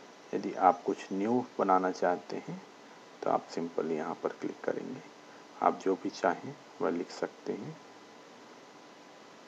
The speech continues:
जो भी लिख चाहें लिख सकते हैं। इसको डन करेंगे, सेव हो जाएगा। आप यदि मल्टीपल फ़ोल्डर्स बनाना चाहते हैं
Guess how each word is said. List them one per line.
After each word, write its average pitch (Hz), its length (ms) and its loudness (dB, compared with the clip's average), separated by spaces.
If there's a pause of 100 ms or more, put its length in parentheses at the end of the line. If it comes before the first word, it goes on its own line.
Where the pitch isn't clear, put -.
(2500)
जो - 80 -2
भी - 220 -10
लिख - 120 -6 (140)
चाहें - 300 -6
लिख - 120 -6 (120)
सकते - 300 -6
हैं। 139 60 0
इसको - 220 0
डन 127 280 2
करेंगे, 143 460 -2 (720)
सेव 87 160 8
हो 85 80 2
जाएगा। 85 340 -2 (600)
आप 95 240 12
यदि 98 200 6
मल्टीपल 95 500 4
फ़ोल्डर्स - 540 2
बनाना 90 320 2
चाहते - 420 -2
हैं 170 80 -4